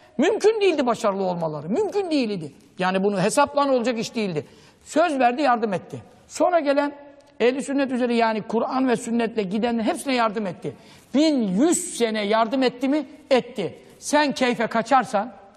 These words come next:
sen zevkine uyarsan, sen adaleti terk edersen, sen efendim, oğlum, ha, medreselerin çöküntüsü. Medreseye giden askerden muaftı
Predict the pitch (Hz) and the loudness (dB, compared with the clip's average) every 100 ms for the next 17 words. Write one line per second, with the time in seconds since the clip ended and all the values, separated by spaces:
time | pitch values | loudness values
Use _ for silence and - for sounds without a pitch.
0 | _ _ - 285 247 254 233 233 220 220 | _ _ 0 2 2 0 0 0 0 2
1 | 247 269 208 208 262 - - - 330 269 | 4 4 2 -2 -2 -12 -4 2 2 2
2 | 247 247 233 226 226 285 285 226 190 170 | 2 2 2 -2 2 2 2 -2 -2 0
3 | 240 240 - - - - 311 302 247 254 | -2 -2 -10 -20 -20 2 2 2 -2 -2
4 | 254 254 - - - _ 262 277 277 220 | -2 -6 -8 -20 -20 _ 2 2 2 0
5 | 262 330 330 320 285 269 262 349 - 302 | 0 2 2 4 2 4 0 -2 -2 -2
6 | 285 233 214 - - - - _ 233 349 | -2 -4 -4 -6 -18 -20 -20 _ 2 2
7 | 349 277 - 214 196 320 359 339 - - | 4 2 2 0 0 0 -2 -4 -10 -20
8 | _ _ _ _ _ _ 190 202 - 226 | _ _ _ _ _ _ 2 2 -2 -2
9 | 233 254 208 185 - - | 0 -2 0 -2 -2 -12